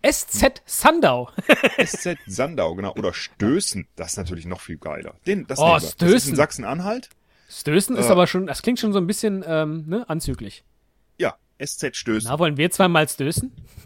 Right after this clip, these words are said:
Speaker 2: Ich hoffe, dass die keinen Fußballverein haben. Das kann ich jetzt natürlich auf die Schnelle nicht
Speaker 1: Dann geht das
Speaker 2: rausfinden.
Speaker 1: Spiel los, dann wird erstmal Anstöß gemacht. <laughs>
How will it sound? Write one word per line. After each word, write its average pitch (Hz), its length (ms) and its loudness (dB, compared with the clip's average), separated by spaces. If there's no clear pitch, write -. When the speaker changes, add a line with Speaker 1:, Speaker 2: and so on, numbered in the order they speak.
Speaker 2:
Ich - 240 -18
hoffe, 117 260 -10
dass 92 160 -8
die 98 80 -18
keinen 90 240 -10
Fußballverein 85 760 -16
haben. 78 260 -16
Das - 200 -20
kann 113 140 -14
ich 110 80 -14
jetzt 104 160 -16
natürlich 95 380 -14
auf - 80 -20
die 101 100 -20
Schnelle 98 320 -8
nicht - 380 -12
Speaker 1:
Dann 143 140 0
geht 170 120 2
das 160 120 4
Speaker 2:
rausfinden. 156 200 -2
Speaker 1:
Spiel 190 80 4
los, 269 220 6
dann 180 320 2
wird 190 140 0
erstmal 185 260 0
Anstöß 147 520 -2
gemacht. 113 380 -10
<laughs> 170 80 -10